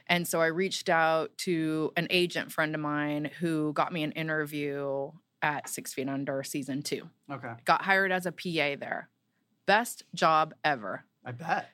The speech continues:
Speaker 1: So worked on season two of that. Then I went on to commercials for a while. Worked in commercials for about a year. Worked my way up to coordinator.
Speaker 2: You're all over the place.
Speaker 1: Yeah.
Speaker 2: That's,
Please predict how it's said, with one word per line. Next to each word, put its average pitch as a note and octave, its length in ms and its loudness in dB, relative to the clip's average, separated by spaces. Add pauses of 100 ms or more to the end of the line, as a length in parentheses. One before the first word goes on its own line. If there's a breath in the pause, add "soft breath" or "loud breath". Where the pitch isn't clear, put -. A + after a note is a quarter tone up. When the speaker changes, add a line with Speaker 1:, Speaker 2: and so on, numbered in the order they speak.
Speaker 1:
So F3+ 300 2
worked A#3 260 0
on C4+ 140 4
season A3+ 320 0
two G3 200 2
of E3 140 0
that. - 460 -4 (180)
Then F#3+ 240 4
I A3 140 2
went G#3 160 0
on F3+ 160 0
to F#3 120 -10
commercials D#3 760 -6
for D3+ 160 -2
a D3+ 60 -2
while. C3+ 580 -2 (580 loud breath)
Worked F#3 240 2
in G3 140 0
commercials F#3 580 0
for F3 160 -2
about D#3 300 2
a - 20 -6
year. D3+ 260 0
Worked D#3+ 320 -2
my F#3 140 0
way E3 220 0
up - 260 0
to - 160 -4
coordinator. D#3 920 -2 (580)
Speaker 2:
You're G3 220 -4
all F3+ 280 4
over A3+ 300 0
the C#3 60 -4
place. A2+ 280 -12
Speaker 1:
Yeah. E3+ 220 4
Speaker 2:
That's, - 240 -4